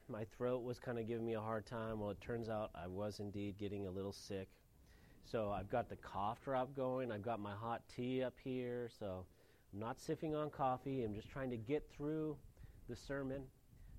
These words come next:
So you keep that in prayer. Uh, let's go before the Lord, and we're gonna jump right where we left off into Joshua chapter four.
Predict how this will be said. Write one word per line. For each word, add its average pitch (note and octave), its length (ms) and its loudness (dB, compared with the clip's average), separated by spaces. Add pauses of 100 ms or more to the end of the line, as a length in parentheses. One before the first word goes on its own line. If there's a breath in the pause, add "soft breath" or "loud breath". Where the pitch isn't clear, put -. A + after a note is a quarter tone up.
(120)
So A#2+ 60 -6
you A2 140 -2
keep - 220 -4
that A2 140 0
in G#2+ 120 -2
prayer. G#2+ 340 -4 (640 loud breath)
Uh, A#2+ 80 4
let's F#3 180 2
go F3+ 160 6
before E3 320 6
the C#3 80 8
Lord, D3 380 6 (640)
and G#2+ 100 0
we're C3+ 80 4
gonna G3+ 160 4
jump C#3 320 2 (100)
right C3 320 6
where G#3 120 2
we D#3+ 100 4
left C3+ 260 4
off G#2 260 2 (100)
into G2+ 160 0
Joshua G#2+ 420 0
chapter G2 380 -2
four. E2 260 -6